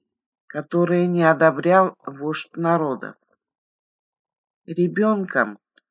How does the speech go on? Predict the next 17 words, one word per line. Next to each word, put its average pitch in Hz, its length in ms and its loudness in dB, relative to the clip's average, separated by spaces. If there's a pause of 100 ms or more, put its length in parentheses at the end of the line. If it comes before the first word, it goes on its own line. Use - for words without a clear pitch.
(340)
я 156 400 2 (100)
обожал 147 760 2
Цезаря, 117 760 -8 (1000)
но 170 280 -2
насупленный 170 960 0
Вольф 175 500 -4 (200)
сейчас 170 680 0
же 156 260 -4
уводил 160 520 0
меня 151 380 -2
за 160 300 4
руку, 170 360 -10 (760)
если 180 480 -4
заставал 165 680 2
в - 120 -14
каморке 135 640 -4
клоуна. 107 720 -8